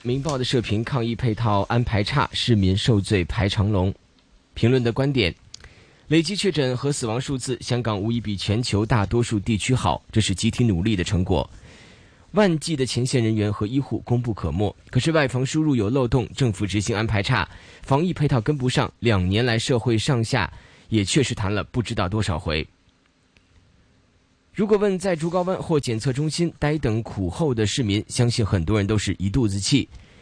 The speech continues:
战役结果与过程同样重要，无论检测、打针，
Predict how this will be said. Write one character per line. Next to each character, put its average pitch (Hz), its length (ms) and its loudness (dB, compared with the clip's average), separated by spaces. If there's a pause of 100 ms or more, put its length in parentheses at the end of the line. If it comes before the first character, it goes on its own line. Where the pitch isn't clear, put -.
(140)
战 185 180 4
役 165 60 0
结 151 180 0
果 135 200 0
与 104 100 -2
过 131 180 0
程 104 240 0
同 113 220 0
样 143 160 0
重 127 180 0
要， 120 260 -2
无 120 100 -2
论 131 160 2
检 92 200 -4
测、 160 240 -4 (140)
打 80 180 -4
针， 170 240 -2